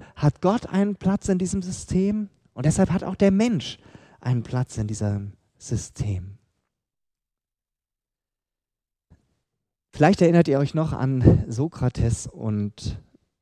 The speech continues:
ähm, nee, an, an Platon und Aristoteles von letzter Woche. Platon sprach eher von dem Absoluten, von dem Allgemeinen und Aristoteles eher von den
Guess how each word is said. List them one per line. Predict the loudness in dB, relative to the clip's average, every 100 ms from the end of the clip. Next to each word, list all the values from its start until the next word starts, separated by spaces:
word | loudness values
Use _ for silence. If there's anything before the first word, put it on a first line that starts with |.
| _ -6
ähm, | -2 -2 -2 -4 -6 -10 _ _ _ _ _
nee, | -4 -2
an, | -4 -4
an | -8
Platon | -4 -4 -2 -2
und | -2
Aristoteles | -4 -4 -4 -6 -6 -6 -8 -6
von | -4
letzter | -4 -4 -8 -6
Woche. | -6 -10 -18 _ _ _ _ _ _ _ _ _ _ -20 _ _ _ _ _ _ _ _ _ _ _
Platon | 0 2 2 0
sprach | 0 -4 -4 -2
eher | 2 0
von | 0
dem | -4 -4
Absoluten, | -6 -6 -6 -6 -10 -8
von | -4
dem | -4
Allgemeinen | -2 -2 -2 -2 -2 -2
und | -4
Aristoteles | -2 -4 -4 -8 -6 -4 -4 -4
eher | -4 -2
von | -2
den | -4